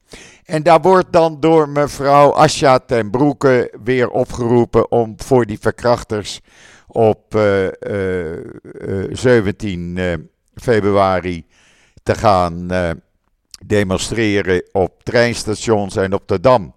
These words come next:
Nou, ik zou zeggen, mevrouw Asje ten Broeke, als jij een klein beetje zou hebben meegemaakt van wat, eh, een van die, eh, eh,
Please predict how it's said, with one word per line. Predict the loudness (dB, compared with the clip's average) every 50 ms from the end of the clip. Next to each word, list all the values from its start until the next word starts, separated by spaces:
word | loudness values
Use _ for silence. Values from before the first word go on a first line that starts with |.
| _ _ _ _ _ _ _ _ _ _ _
Nou, | 4 6 8 8 8 6 4
ik | -2 -4 0
zou | 2 4 4 4
zeggen, | 4 2 2 2 0 -2
mevrouw | -2 -2 2 4 4 4 6
Asje | 4 2 0 0 -4 -6 -6 0
ten | -2 -2 0
Broeke, | 2 2 2 2 4 4 2 2 2 -2 -6 _
als | 0 0 0 0 0
jij | 0 0 2 2 2 0 -2 -6 -14 _ _ _ _ _ _ _ _ _ _ _ _ _ _ _ _ _ _ _ _ _ _ _
een | -8 -8 -8 -12 _ _
klein | -2 0 2 4 6 6 6 4 2 0 -2
beetje | 0 0 0 0 -2 -4 -8 -4
zou | 2 4 6 6 6 6
hebben | 4 4 2 -2 -4 -2
meegemaakt | -2 -2 -2 -2 -2 -4 -6 -4 -2 -2 -2 -4 -6 -10 _ _ -20 -20 _ _ _ _ _ _ _ _ _
van | _ -2 0 0 0 2
wat, | 4 4 4 4 2 0 -10 -18 -20 -20 _ _
eh, | -6 -4 -2 -2 0 0 0 2 2 2 0 0 -2 -4 _ _ _ _ _ _ _ _ _ _ _ _ _ _ _ _ _ _ _ _ _ _ _ _
een | -2 0 0 0 -2
van | -2 0 0 0 -2
die, | -4 -6 -6 -6 -8 -6 -2 0 2
eh, | 2 2 0 -2 -8 _ _ _ _ _ _ _ _ -6 -4 -4 -4 -4 -4 -6
eh, | -8 -8